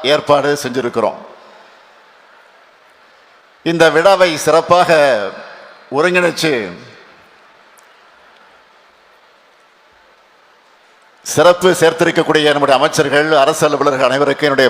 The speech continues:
பாராட்டுக்கள், வாழ்த்துக்கள். ஏன் இந்த மாதிரி நிகழ்ச்சி நடத்துகிறோம்?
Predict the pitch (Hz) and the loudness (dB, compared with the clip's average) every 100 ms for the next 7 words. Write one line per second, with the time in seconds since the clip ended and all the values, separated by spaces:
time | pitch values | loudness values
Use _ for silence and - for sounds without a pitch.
0 | 123 135 139 135 127 135 135 135 135 - | 2 4 4 2 -4 0 0 -2 -8 0
1 | 120 127 127 - 95 - - - - _ | 0 0 -4 -6 -8 -8 -20 -20 -20 _
2 | - _ _ _ _ _ _ _ _ _ | -20 _ _ _ _ _ _ _ _ _
3 | _ _ _ _ _ _ _ _ _ _ | _ _ _ _ _ _ _ _ _ _
4 | _ _ _ 139 196 214 - 160 170 180 | _ _ _ 0 2 2 -2 -2 2 2
5 | 180 185 175 151 170 160 143 151 143 143 | 2 2 -2 -2 -2 0 0 0 2 2
6 | 143 | 2